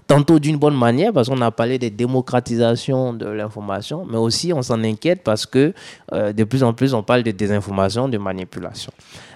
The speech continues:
Donc pour moi aujourd'hui, euh, la question qui se pose justement par rapport à ce, ce constat, c'est comment nous régulons, nous encadrons pour que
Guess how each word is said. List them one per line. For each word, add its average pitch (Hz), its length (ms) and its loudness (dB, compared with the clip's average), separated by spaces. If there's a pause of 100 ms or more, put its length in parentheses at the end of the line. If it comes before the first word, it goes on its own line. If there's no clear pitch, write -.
Donc - 120 0 (120)
pour - 160 0
moi 190 360 8
aujourd'hui, 139 720 2
euh, 101 400 -4
la 123 180 0
question 131 320 0
qui 165 120 -2
se 131 100 0
pose 185 320 4
justement 127 400 -2
par 120 120 0
rapport 131 180 2
à 127 60 4
ce, 104 340 -4
ce 107 140 -10 (120)
constat, 151 400 -4
c'est - 300 -10
comment 180 520 0
nous 185 520 -2 (640)
régulons, 143 680 2
nous 156 240 -4
encadrons 135 600 0 (180)
pour 120 220 -4
que 180 320 6